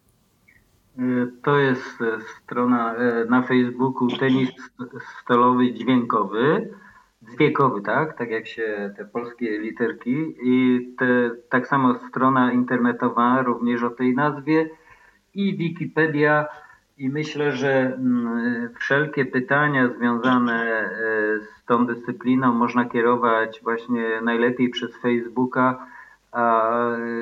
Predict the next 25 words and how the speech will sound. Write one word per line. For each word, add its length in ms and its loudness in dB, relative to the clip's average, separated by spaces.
gwarantuję, 720 0
że 500 2
wszelkie 400 -2
wątpliwości 800 0
i 80 2
zapytania 520 -2
w 120 -12
temacie 400 -4
zostaną 540 -4
uzupełnione 800 -4
odpowiedziami. 960 0
I 220 -8
bardzo 320 0
bym 300 -6
się 180 -8
cieszył, 340 -2
gdyby 320 -6
grupa 340 -2
sympatyków 760 -2
tej 160 2
dyscypliny 680 -4
nam 280 -6
się 380 -6
poszerzała 720 0
dzięki 720 -6